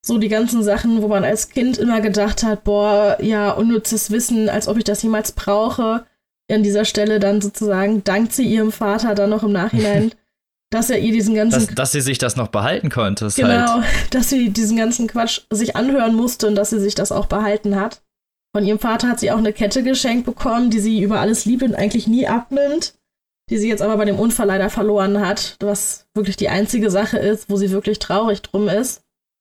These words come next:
Speaker 1: dass sie die sozusagen unwissentlich da hat liegen lassen. Das fällt ihr erst später auf, als sie schon zu weit weg ist von dem,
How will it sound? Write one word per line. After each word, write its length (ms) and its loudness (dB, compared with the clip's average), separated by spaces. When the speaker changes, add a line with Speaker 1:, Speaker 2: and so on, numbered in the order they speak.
Speaker 1:
dass 200 -2
sie 80 0
die 300 0
sozusagen 540 -2
unwissentlich 640 0
da 140 0
hat 120 0
liegen 280 2
lassen. 340 0
Das 200 -2
fällt 220 0
ihr 300 0
erst 300 -2
später 460 -2
auf, 200 -2
als 140 -2
sie 80 -2
schon 240 -2
zu 140 -2
weit 220 -2
weg 180 -4
ist 160 -4
von 180 -2
dem, 240 0